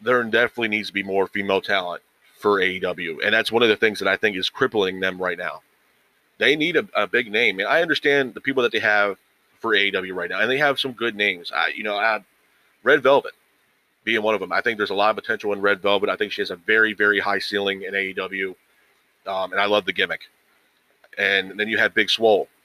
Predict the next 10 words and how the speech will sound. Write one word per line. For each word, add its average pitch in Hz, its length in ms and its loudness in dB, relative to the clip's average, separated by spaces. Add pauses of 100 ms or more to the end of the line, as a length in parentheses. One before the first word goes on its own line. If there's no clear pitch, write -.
(640)
Again, 107 360 0
love 104 220 0
the 107 60 -8
gimmick. 101 480 -2
I 98 100 -2
love 104 240 -4
how 101 240 -2
she, 104 460 -4
you 101 100 -4
know, 95 260 -6